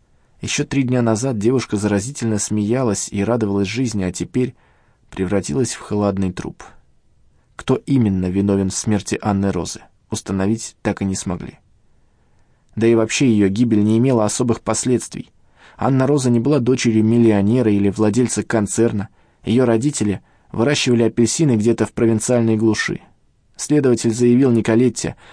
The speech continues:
когда она по прошествии двух с половиной месяцев в который раз навестила его, что гибель Анны Розы не её ума дело, и что девица сама виновата в собственной судьбе, раз ввязалась в смертельную авантюру.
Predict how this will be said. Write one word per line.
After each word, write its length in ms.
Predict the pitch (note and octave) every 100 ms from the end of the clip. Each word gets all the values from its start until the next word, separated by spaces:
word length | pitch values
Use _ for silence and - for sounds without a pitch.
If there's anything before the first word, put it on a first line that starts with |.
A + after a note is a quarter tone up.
| - -
когда 320 | - A2 A2
она 180 | G#2 G#2
по 120 | F2+
прошествии 560 | E2 G#2+ - A2+ - A2
двух 260 | G#2 A#2+ A#2
с 80 |
половиной 400 | - A2 A2 A2
месяцев 540 | A2 A#2+ - - G2 - - - _ _
в 80 | -
который 320 | A#2 A2+ A2
раз 220 | A2+ G#2+
навестила 500 | A2 G2+ - C#3 B2+
его, 220 | A2 G2
что 220 | G2+ - A2+
гибель 420 | A#2 C#3 B2 -
Анны 320 | A#2+ A#2+ A#2
Розы 400 | A#2 D3+ A2 G2 - _ _ _
не 200 | - A#2
её 160 | C3 D#3
ума 320 | - C3 C3+
дело, 460 | A#2 G#2+ E2+ - C#3 _ -
и 80 |
что 200 | F#2+ -
девица 640 | A#2 A2+ C3+ D3+ - A#2+ - _
сама 340 | - A#2+ C#3
виновата 440 | G#2+ G2+ G#2+ A2 G#2
в 60 |
собственной 500 | - A2 - G#2+ G#2
судьбе, 460 | G2+ G2+ G2 - - _ _ _ _ _ -
раз 300 | G#2+ G#2+ -
ввязалась 500 | G#2+ A2 A2+ A#2+ G#2+
в 120 | -
смертельную 680 | - A2 G2 - G#2 G2+ G2
авантюру. 580 | F#2+ F#2 - - -